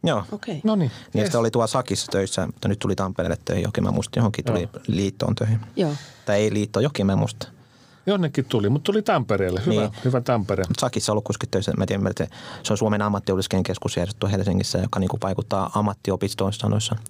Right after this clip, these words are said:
Speaker 2: Mm.
Speaker 1: niiden aktiivisuuteen, niin Outi oli töissä. Ja
Speaker 3: Ari Moskari.
Speaker 2: Neljäkymmentäyhdeksän, insinööri.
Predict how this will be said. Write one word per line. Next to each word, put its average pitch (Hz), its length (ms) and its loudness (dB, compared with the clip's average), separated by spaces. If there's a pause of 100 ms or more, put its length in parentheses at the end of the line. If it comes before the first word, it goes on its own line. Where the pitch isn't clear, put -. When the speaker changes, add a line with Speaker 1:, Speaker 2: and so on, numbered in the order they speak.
Speaker 2:
Mm. 165 280 4
Speaker 1:
niiden 101 280 0
aktiivisuuteen, 104 680 0
niin 104 140 2
Outi 107 220 0
oli 104 120 2
töissä. 107 340 0
Ja 107 80 4 (520)
Speaker 3:
Ari 160 220 2
Moskari. 160 480 0 (200)
Speaker 2:
Neljäkymmentäyhdeksän, 170 800 -2
insinööri. 180 680 4